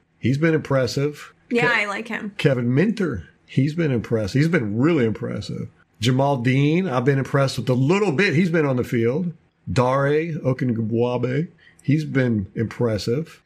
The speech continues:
Speaker 1: He looks like he wants to just, just run the ball. You know, you, I mean, when he gets it, he just turns around. He's just like, "I just wanna run this ball.
Speaker 2: <laughs>
Speaker 1: I just wanna run this ball this way."
Speaker 2: Do you think he could compete with Peyton?
Speaker 1: Yeah.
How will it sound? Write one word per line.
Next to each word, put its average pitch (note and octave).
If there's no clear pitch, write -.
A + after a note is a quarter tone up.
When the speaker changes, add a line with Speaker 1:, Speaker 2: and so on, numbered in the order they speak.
Speaker 1:
He F3
looks A3
like D#3
he C3
wants C3+
to A#2+
just, A2
just F2+
run A2
the G2
ball. E2
You F2+
know, F#2+
you, G2
I B2
mean, A#2
when A#2+
he G3
gets D3
it, A2+
he B2
just A#2
turns A#2
around. G#2+
He's G2
just G2
like, G2+
"I -
just G2
wanna A2+
run A2+
this G#2+
ball. -
Speaker 2:
<laughs> -
Speaker 1:
I D#4+
just C3
wanna C#3+
run D3
this B2+
ball C#3
this C#3
way." A#2
Speaker 2:
Do D4
you D4+
think G#4+
he G#4
could F4+
compete C#4
with D4+
Peyton? B3+
Speaker 1:
Yeah. F#2+